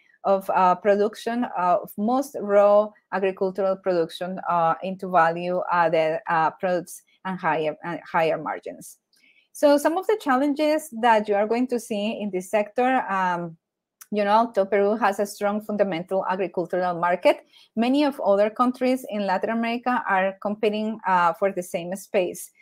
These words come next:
Countries such as Brazil, Argentina, and Mexico are also rapidly, uh, um, advancing, uh, their agricultural in-, in-,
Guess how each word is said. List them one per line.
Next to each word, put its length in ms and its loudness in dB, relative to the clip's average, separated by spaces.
Countries 360 0
such 240 -2
as 80 -10
Brazil, 640 0
Argentina, 640 -2
and 120 -4
Mexico 520 -4
are 200 2
also 640 0
rapidly, 760 -2
uh, 360 0
um, 520 -4
advancing, 720 -4
uh, 420 2
their 240 2
agricultural 540 0
in-, 220 -4
in-, 240 -6